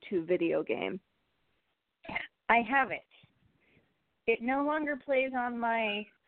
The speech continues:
Speaker 2: on my computer because I, I would have to go buy, like, I'd have to find a place that has, like, old, old computers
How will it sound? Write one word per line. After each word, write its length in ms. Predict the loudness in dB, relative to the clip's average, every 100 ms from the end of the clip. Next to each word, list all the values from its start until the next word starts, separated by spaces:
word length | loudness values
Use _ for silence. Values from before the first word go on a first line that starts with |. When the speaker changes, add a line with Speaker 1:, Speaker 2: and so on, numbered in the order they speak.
| _ _ 0
Speaker 2:
on 160 | 4
my 160 | 6 4
computer 760 | 4 2 4 4 4 4 2 -6 _ -20 -20 _ _ _ -8
because 580 | -2 4 6 6 4 2 -6 _ _ _ _ _ 2
I, 160 | 4 4 2
I 140 | 2 4
would 160 | 2
have 180 | 2 0
to 80 | 0
go 180 | -2 0
buy, 320 | 2 2 2 0
like, 200 | -2 0
I'd 120 | -2
have 180 | 0 -2
to 80 | -4 -4
find 220 | -2 -2
a 40 | -2
place 220 | -2 -4
that 80 | -4
has, 160 | -2 0
like, 180 | -2 -2
old, 480 | 2 6 8 6 4 -2 _ _ _ _ _ _ _ _ _ _ 2
old 400 | 4 6 4 0
computers 760 | -2 -4 -2 0 2 2 2